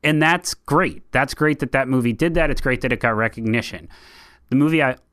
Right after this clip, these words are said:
always bring up is Black Panther, right?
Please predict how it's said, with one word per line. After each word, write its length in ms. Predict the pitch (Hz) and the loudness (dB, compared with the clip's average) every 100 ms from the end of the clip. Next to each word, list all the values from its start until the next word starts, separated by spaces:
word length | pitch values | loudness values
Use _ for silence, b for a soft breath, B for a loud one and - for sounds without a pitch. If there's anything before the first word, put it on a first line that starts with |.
| _ - | _ 0
always 520 | 160 185 160 147 - | 2 2 2 0 -4
bring 500 | - - 139 156 143 | -10 -2 0 2 2
up 280 | 175 147 147 | 2 0 -2
is 260 | 147 143 | -2 -2
Black 360 | - 156 180 185 | -2 0 0 0
Panther, 520 | 170 202 - - - b b - | 0 -2 -4 -14 -18 b b -2
right? 340 | 135 170 | 0 0